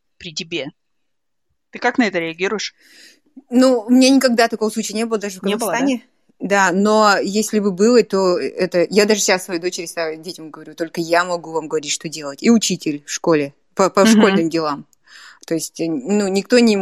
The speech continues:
Speaker 2: не имеет права. То есть, всегда говорите мне, если кто-то будет вам отчитывать, давать указания.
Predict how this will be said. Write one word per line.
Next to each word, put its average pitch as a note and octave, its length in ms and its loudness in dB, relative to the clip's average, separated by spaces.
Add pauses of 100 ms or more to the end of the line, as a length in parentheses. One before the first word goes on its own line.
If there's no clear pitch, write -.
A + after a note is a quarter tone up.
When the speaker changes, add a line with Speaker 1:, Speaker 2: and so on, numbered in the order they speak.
(160)
Speaker 2:
не G3 220 0
имеет F#3 360 0
права. E3+ 320 0
То - 100 -8
есть, D3+ 100 -6
всегда F#3 180 2
говорите F#3+ 360 4
мне, F3 100 4
если E3+ 140 0
кто-то F3 240 0
будет E3 320 -6
вам D#3 160 -14
отчитывать, B3 580 4
давать E3+ 280 0
указания. F3+ 560 -4